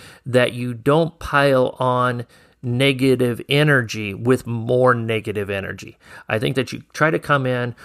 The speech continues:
with positive energy and a positive attitude, and, "Okay, you believe this, and I understand, and you believe that, and I understand. What, here's what we need to do to move this forward so that everybody can be on the best,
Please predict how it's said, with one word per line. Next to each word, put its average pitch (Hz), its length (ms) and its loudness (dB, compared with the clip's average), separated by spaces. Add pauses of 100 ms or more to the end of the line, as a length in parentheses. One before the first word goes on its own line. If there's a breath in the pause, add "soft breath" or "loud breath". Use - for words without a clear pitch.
(140 loud breath)
with 120 180 0
positive 151 560 4
energy 123 380 2
and 101 100 -4
a - 40 -8
positive 143 520 4
attitude, 113 560 0 (320 loud breath)
and, 117 180 0
"Okay, 120 380 2 (260 loud breath)
you 110 440 -6
believe 151 380 0
this, 135 360 2
and 104 160 -4
I 101 120 -2
understand, 127 600 0
and 101 100 -6
you 120 140 -6
believe 120 360 -6
that, 131 280 0
and 107 100 -4
I 120 180 2
understand. 117 720 -2 (320 loud breath)
What, 120 680 0 (240)
here's 156 260 2
what 165 140 4
we 143 140 0
need 143 140 -2
to 131 60 0
do 127 200 0
to 123 80 -2
move 123 320 0
this 127 160 0
forward 120 340 2
so - 200 -2
that 107 220 -2
everybody 135 540 4
can 123 160 -6
be 117 140 -2
on 117 160 0
the 110 80 -4
best, 107 340 -2